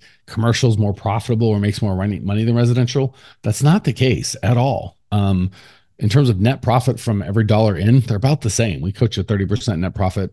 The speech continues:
for residential or commercial. Is it harder to build a ten million dollar residential cleaning company than, than commercial? Yeah, but for those of you guys that are doing, like,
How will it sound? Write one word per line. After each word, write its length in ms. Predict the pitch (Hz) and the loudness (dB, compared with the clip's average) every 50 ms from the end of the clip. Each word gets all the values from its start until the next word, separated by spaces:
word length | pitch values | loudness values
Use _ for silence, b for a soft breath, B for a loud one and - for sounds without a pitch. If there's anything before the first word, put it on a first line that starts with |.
| _ | _
for 260 | - - - 101 87 | -20 -14 -10 -10 -8
residential 580 | 67 82 98 104 107 107 98 104 101 98 104 87 | -6 -4 -2 0 0 0 0 0 -2 -2 -4 -4
or 140 | 80 104 104 | -4 -4 -6
commercial. 460 | - - 71 64 - - - - - b b b b b b b b b b _ _ _ _ _ _ _ _ _ _ _ _ - - - _ _ _ _ _ _ _ _ _ _ _ - - - - B B B B B B B B _ b b b b b b b | -6 -8 -10 -10 -10 -12 -12 -14 -18 b b b b b b b b b b _ _ _ _ _ _ _ _ _ _ _ _ -18 -18 -18 _ _ _ _ _ _ _ _ _ _ _ -20 -20 -18 -18 B B B B B B B B _ b b b b b b b
Is 140 | - 120 113 | 0 2 2
it 80 | 127 | 2
harder 280 | - - - 120 120 123 | 0 0 0 2 4 4
to 80 | 123 120 | 4 4
build 240 | 107 123 120 98 | 4 4 2 2
a 40 | 101 | 0
ten 220 | - - 113 110 113 | -4 -4 -2 0 0
million 220 | 113 117 120 120 | 2 2 2 4
dollar 240 | 113 117 117 117 113 | 4 4 4 4 4
residential 480 | 113 117 110 117 117 120 117 - 127 | 2 2 2 2 2 2 2 0 0
cleaning 220 | 107 127 127 123 117 | 0 0 0 0 2
company 240 | 113 120 117 120 110 | 0 0 0 0 0
than, 340 | 113 101 98 98 - - | -2 -2 -2 -4 -4 -6
than 240 | 90 101 98 95 95 | -6 -6 -4 -4 -6
commercial? 500 | - - 107 104 107 - - - 120 113 | -6 -4 -4 -2 -2 -4 -6 -6 -6 -6
Yeah, 440 | - 107 120 147 151 127 90 80 80 87 | -4 0 0 2 2 0 0 -4 -8 -6
but 220 | - 107 95 - | -6 -6 -6 -6
for 180 | - - - 110 | -8 -6 -4 0
those 200 | 104 123 120 120 | 2 2 2 2
of 60 | 127 | 2
you 60 | 117 | 2
guys 120 | 117 117 113 | 2 2 0
that 80 | 104 | 0
are 40 | 101 | 0
doing, 200 | 90 107 104 101 | 0 0 0 0
like, 160 | 92 87 85 | -2 -4 -6